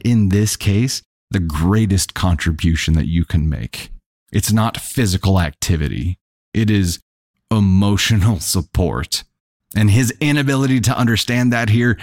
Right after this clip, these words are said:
raises massive red flags for the remainder of their relationship. Bailing on her in,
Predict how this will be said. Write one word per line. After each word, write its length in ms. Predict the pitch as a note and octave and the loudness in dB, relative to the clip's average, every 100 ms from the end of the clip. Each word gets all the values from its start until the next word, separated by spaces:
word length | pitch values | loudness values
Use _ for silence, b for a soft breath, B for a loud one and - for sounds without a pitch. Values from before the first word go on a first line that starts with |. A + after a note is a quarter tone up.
| B - | B -2
raises 480 | A#2 B2 A2 G#2+ - B - | 0 2 2 0 -4 B 0
massive 960 | F#2+ A2+ C#3 E3 D3+ A2+ F#2 E2+ - - | 2 4 2 0 -2 0 0 0 -4 0
red 260 | G#2 A#2+ F#2 | 0 2 0
flags 420 | G#2+ G#2+ G#2 F#2+ | 0 2 0 0
for 160 | - | -2
the 80 | F2+ | 0
remainder 480 | F2 G2+ C#3+ F3 C3+ | 2 2 2 2 2
of 120 | B2 | 0
their 140 | A2 G2 | 0 0
relationship. 720 | F#2+ C#2 - - - A#1+ - _ _ _ - G2 E2+ | 0 0 -4 -6 -8 -8 -12 _ _ _ -8 -4 0
Bailing 440 | A#2 B2+ C#3+ C#3 | 0 2 2 2
on 200 | B2 A2+ | 2 2
her 320 | G#2 G#2+ G#2 | 2 2 2
in, 360 | - F#2+ F#2 | 2 2 4